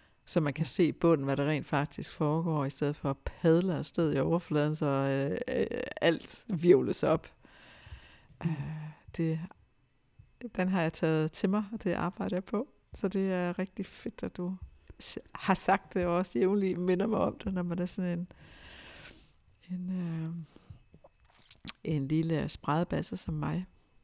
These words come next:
Speaker 2: Jamen, Kirsten, vi er alle sammen nogle små spredebasser.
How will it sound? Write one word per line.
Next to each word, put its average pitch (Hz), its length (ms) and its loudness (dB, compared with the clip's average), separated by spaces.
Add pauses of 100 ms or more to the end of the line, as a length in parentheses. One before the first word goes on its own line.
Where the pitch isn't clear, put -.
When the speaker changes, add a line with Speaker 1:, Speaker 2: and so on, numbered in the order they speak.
(680)
Speaker 2:
Jamen, - 240 2
Kirsten, 214 380 2
vi 214 100 4
er - 140 4
alle 233 160 8
sammen 180 280 2
nogle 156 160 0
små - 240 -4
spredebasser. - 640 -4